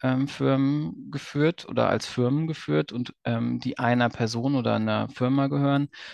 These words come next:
sondern sie sind Mitgliedsorganisationen und damit sind sie die absolute Ausnahme im professionellen Fußball in England.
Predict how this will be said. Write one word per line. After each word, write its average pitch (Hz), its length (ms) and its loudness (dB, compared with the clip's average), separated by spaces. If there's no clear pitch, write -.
sondern 120 480 4
sie 117 80 0
sind 120 120 4
Mitgliedsorganisationen 117 1120 2
und 117 140 2
damit 120 260 2
sind 127 160 0
sie 117 120 -2
die 113 100 -2
absolute 117 540 -2
Ausnahme 110 500 0
im 110 80 -2
professionellen 110 640 -4
Fußball - 440 -4
in 104 120 -2
England. 117 480 -2